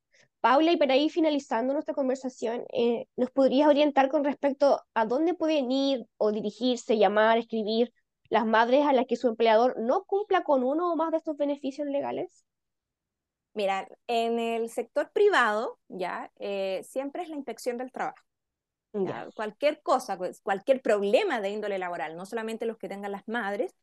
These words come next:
Speaker 1: Ujú.
Speaker 2: siempre hay que recurrir a la inspección del trabajo. Eh, como señalé anteriormente, ellos orientan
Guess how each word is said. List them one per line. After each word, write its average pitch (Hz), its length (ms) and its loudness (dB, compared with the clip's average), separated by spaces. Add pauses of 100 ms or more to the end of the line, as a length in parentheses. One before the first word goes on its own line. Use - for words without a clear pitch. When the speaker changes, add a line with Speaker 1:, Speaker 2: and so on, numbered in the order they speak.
(280)
Speaker 1:
Ujú. 226 200 -6
Speaker 2:
siempre 269 300 -4
hay 302 40 -12
que 285 100 -4
recurrir 247 320 -4
a - 40 0
la 233 60 -2
inspección 226 360 -8
del 196 140 -10
trabajo. - 540 -8
Eh, 180 140 -8
como 180 500 -10
señalé 196 640 -8
anteriormente, 226 960 -6
ellos 214 400 -6
orientan 208 840 -6